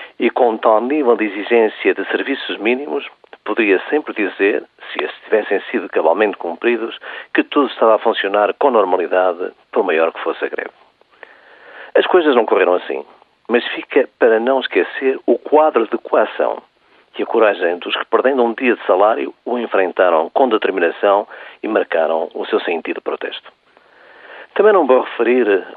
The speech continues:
aos similares e significativos comentários do Bloco e da U G T, essa central nunca marcará uma greve geral, nem ao curioso silêncio de Marcos Mendes, nem ao C D S P P, que apenas encontrou palavras para acusar o governo por não ter feito cumprir os serviços mínimos.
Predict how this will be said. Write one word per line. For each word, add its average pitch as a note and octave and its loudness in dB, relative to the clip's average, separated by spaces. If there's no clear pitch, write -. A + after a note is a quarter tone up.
aos A2 4
similares G2 2
e - -6
significativos B2+ -2
comentários G2 0
do G#2+ -6
Bloco F2+ 2
e - -6
da F2 -4
U F2+ -4
G G#2+ -2
T, D#3 -4
essa - 0
central F2 0
nunca A2 -4
marcará F#2+ 0
uma D#2+ 0
greve D2+ -4
geral, G#2 0
nem D3 4
ao E3 6
curioso C3+ 4
silêncio A2 2
de F2 -6
Marcos D#2+ 0
Mendes, A#2+ 0
nem D3 4
ao D#3+ 4
C - -6
D B2+ 2
S A#2 0
P G#2+ -2
P, G#2+ -4
que - 0
apenas B2+ 2
encontrou A2+ 2
palavras A2+ 2
para G#2 2
acusar G#2 0
o - -4
governo G2+ -2
por A#2 -4
não A2 -4
ter F#2 -4
feito - -8
cumprir - -6
os - -8
serviços - -8
mínimos. - -14